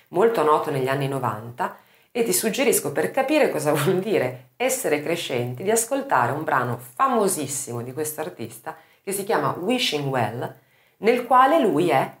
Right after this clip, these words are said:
sempre crescente, sempre leggermente crescente. E lì hanno scelto evidentemente di mantenere comunque questo tipo di, di, questa registrazione, per quanto non assolutamente completamente corretta,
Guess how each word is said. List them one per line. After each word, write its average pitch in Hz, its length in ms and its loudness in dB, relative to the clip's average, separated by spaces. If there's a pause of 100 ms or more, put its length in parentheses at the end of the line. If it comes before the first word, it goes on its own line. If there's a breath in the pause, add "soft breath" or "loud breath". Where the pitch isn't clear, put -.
(140)
sempre 285 760 0
crescente, 131 920 -4
sempre 311 600 2
leggermente 180 680 0
crescente. - 880 -8 (320 soft breath)
E 240 120 -4
lì 180 140 2
hanno 139 260 2
scelto - 320 -2
evidentemente 139 540 -2
di 131 80 0
mantenere 131 840 -2 (220)
comunque 165 680 0
questo 131 300 -6
tipo 147 300 -4
di, 127 200 -2
di, 120 640 -6
questa 151 260 0
registrazione, 135 840 -2
per 117 180 -8
quanto 131 320 -4
non 123 560 -2
assolutamente 131 640 -10
completamente 135 560 -4
corretta, - 600 -4